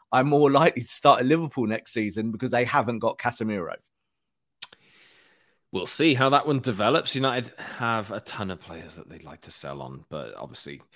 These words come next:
Speaker 2: that's
Speaker 1: Yeah.
Speaker 2: gonna take some work for them. They will need to offload some players. They need to get better at, at, you were gonna say something, Rob?
Speaker 1: Charlie Savage on his way out the door, I believe.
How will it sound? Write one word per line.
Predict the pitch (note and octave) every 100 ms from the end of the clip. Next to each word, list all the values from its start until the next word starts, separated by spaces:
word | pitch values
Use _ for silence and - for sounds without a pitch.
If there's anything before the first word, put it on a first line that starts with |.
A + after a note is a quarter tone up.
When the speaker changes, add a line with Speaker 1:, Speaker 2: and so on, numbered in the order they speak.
| - - _ _
Speaker 2:
that's | G#2+ F2
Speaker 1:
Yeah. | -
Speaker 2:
gonna | G#2+
take | F#2+ G2+ -
some | G2 F#2
work | F#2+ F2+
for | - G2
them. | F#2+ F#2+
They |
will | A2 A2
need | G2 F#2
to | G2
offload | F2+ - F2+
some | F#2
players. | F2 E2+ E2+
They | F2
need | F2+ E2
to |
get | - C#2
better | D#2+ - D#2+
at, | D#2+ _ _ _ -
at, | - _ _ _ _ -
you | D#2
were |
gonna | E2
say | E2+
something, | F2+ G2+ A#2+
Rob? | C#3 C#3+
Speaker 1:
Charlie | F3+ G3
Savage | F#3 G3+ G3+ G#3+ - - _ _
on | -
his | D#3+ D3+
way | E3
out | D#3 D#3+
the | E3
door, | E3+ F3+ F#3+ A#2+
I |
believe. | D3 D#3 F3 -